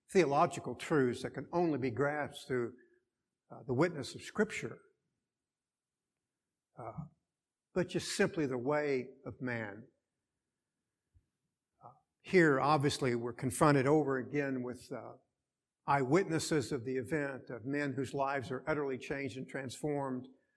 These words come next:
Uh, something greater happened than Jesus swooned upon the cross, only to awaken in the cool air of a tomb. But that's the way of unbelief.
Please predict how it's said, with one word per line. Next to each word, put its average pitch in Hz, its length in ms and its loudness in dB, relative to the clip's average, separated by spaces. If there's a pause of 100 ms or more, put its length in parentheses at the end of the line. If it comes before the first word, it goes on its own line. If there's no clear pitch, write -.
(400)
Uh, 113 280 -8 (260)
something 208 1000 0
greater 170 440 4
happened 120 680 -2 (540)
than 131 200 0
Jesus 143 460 4
swooned 160 640 4
upon 135 260 -4
the 127 80 -4
cross, 120 800 -6 (560)
only 156 240 4
to 151 160 -4
awaken 127 600 -2
in 120 120 -10
the 117 60 -14
cool 147 440 -4
air 123 320 -4
of 117 100 -10
a 127 60 -10
tomb. 113 560 -6 (4000)
But 127 100 -10
that's 147 220 -2
the 151 80 -4
way 131 160 -4
of 123 100 -8
unbelief. 120 460 -10